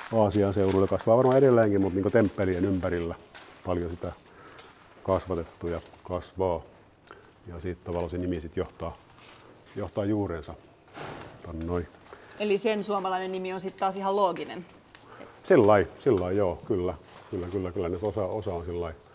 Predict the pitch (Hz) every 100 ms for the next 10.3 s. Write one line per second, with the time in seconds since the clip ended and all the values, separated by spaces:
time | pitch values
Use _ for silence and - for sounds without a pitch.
0 | - - - 95 90 87 101 82 - 92
1 | 85 82 82 78 101 87 82 82 80 90
2 | 78 76 - - - 87 80 80 82 82
3 | 80 82 82 78 80 80 80 - - -
4 | 90 85 87 80 78 78 - 80 90 82
5 | 80 78 76 78 78 - - - - 87
6 | 80 87 90 90 90 87 85 87 82 80
7 | 80 82 82 90 78 - 82 80 80 76
8 | - - - - - - - - - 90
9 | 85 80 80 80 - - 78 73 76 90
10 | 80 80 80